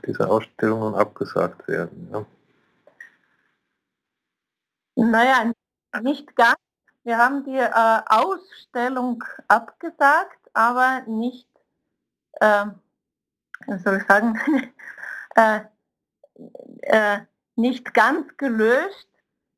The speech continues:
Speaker 2: Nem-, äh, wir haben nämlich uns eine Alternative ausgedacht, und zwar die Ausstellung, ähm, sollte, äh, oder heißt, sie haben Post, dobili ste pošto.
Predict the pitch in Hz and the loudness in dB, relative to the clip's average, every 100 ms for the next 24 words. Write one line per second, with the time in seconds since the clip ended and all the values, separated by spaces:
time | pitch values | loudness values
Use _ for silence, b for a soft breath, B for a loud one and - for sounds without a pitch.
0 | _ 226 226 240 226 226 220 208 220 254 | _ -4 -2 0 2 0 0 0 0 0
1 | 254 240 254 254 247 - 226 220 226 220 | -2 -2 -4 -6 -8 -6 -4 -2 -4 -2
2 | 190 202 202 214 208 220 214 220 - 208 | -2 0 2 2 0 -4 -4 -6 -6 -4
3 | 196 - 269 320 - 285 277 226 269 269 | -4 0 0 0 0 2 2 2 0 -6
4 | - 233 240 285 - - 240 233 208 220 | -8 2 4 4 -2 -8 -10 0 2 2
5 | 247 233 196 254 277 - 208 202 240 359 | 0 -2 -2 -2 -6 -10 -8 -2 -2 -2
6 | - - B B B B B _ - 226 | -8 -14 B B B B B _ 2 4
7 | 214 233 226 - _ _ _ _ _ _ | 4 0 -4 -10 _ _ _ _ _ _
8 | _ _ 247 262 285 339 302 285 - 233 | _ _ 4 4 0 2 4 2 2 -2
9 | 226 233 214 - 220 220 339 370 _ _ | -2 -2 -2 0 0 0 -4 -10 _ _
10 | 277 240 233 226 233 233 247 302 381 _ | -6 2 2 2 -6 -6 -4 -2 -4 _
11 | _ 240 226 262 269 269 254 240 - 208 | _ -8 -6 -4 -4 -2 -2 0 2 2
12 | 220 - - 165 160 | 0 -8 -6 -4 -6